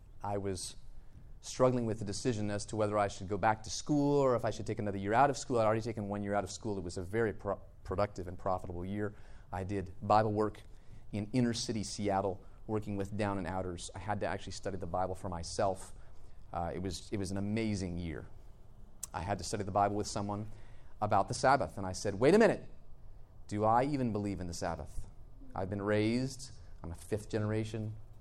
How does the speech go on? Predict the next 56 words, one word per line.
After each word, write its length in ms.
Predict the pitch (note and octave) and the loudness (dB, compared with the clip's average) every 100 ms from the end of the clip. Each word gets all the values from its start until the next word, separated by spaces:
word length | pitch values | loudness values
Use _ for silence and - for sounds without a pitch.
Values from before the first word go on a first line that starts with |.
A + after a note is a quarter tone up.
| - | -8
fifth 180 | - A2+ | -6 -2
generation 460 | A2+ G#2+ G#2 G#2 G2 | -2 0 0 -2 -4
Seventh-day 340 | A2 G#2 G2+ | -4 -2 -2
Adventist. 400 | G2 G2+ A2+ A#2+ - - - - F2+ | -2 -2 -6 -8 -12 -14 -14 -10 -8
My 80 | |
children 340 | F2 G#2+ G#2+ G2+ | -6 -4 -2 -2
are 80 | F#2+ | -2
now 140 | F#2 | -4
sixth 380 | - - - - | -6 -10 -10 -8
generation. 580 | G2 F#2+ F#2+ G2 - F#2+ | -6 -4 -4 -6 -6 -6
My, 160 | F#2 - | -6 -2
their 140 | A2+ A2+ | -2 0
great, 480 | A2+ A#2+ A#2+ - | 2 2 0 0
their 120 | A#2 C#3+ | 4 6
great, 280 | C3 D3 | 8 6
great, 240 | C3+ C3+ A2+ | 6 4 4
great 180 | A#2+ A2 | 2 2
grandfather 420 | A2+ A2+ A2+ G#2+ | -2 2 2 2
was 140 | F#2+ | 0
a 40 | F#2+ | -4
conference 380 | A2 G2+ F#2 | -6 -6 -8
president, 460 | - A2+ A2 G#2+ F#2+ | -2 0 0 -4 -4
blah, 160 | G2+ F#2 | -4 -2
blah, 180 | F#2 | -4
blah. 260 | F#2 F#2 F#2 - - - | -2 -2 -2 -6 -8 6
But 100 | E3 | 12
wait 180 | G#3+ G#3+ | 12 12
a 40 | |
minute, 240 | A#2+ - | 6 2
do 160 | C3 B2 | 4 8
I 100 | C3 | 8
believe 280 | C3+ D3 E3+ | 6 2 0
this 140 | - | -4
stuff? 240 | - - - - - - - - - - - - - | -6 -8 -10 -14 -14 -12 -12 -12 -14 -14 -14 -16 -16
So 60 | - | -6
when 120 | G#2 | -2
I 40 | A#2 | 0
had 100 | B2+ | 0
to 60 | |
study 160 | G#2 C3+ | 0 2
the 80 | A#2+ | 6
Bible 160 | A#2 | 6
with 100 | A2 | 6
someone 240 | - A2 B2+ | 0 4 6
else, 420 | C#3+ G#2+ - - - - - - - - - | 6 4 -2 -2 -4 -6 -12 -14 -14 -14 0
I 160 | G2+ A#2 | 4 4
had 340 | B2 A2 G2+ | 6 2 2
to 60 | - | 0
come 180 | G#2+ G2+ | -2 0
face 200 | G#2+ G2 | 0 0
to 100 | - | -2
face 260 | G#2+ G2+ | 0 0
with 140 | G2 - | -2 -2
whether 140 | F#2+ | 0
or 40 | F#2 | 0
not 200 | F2+ | -4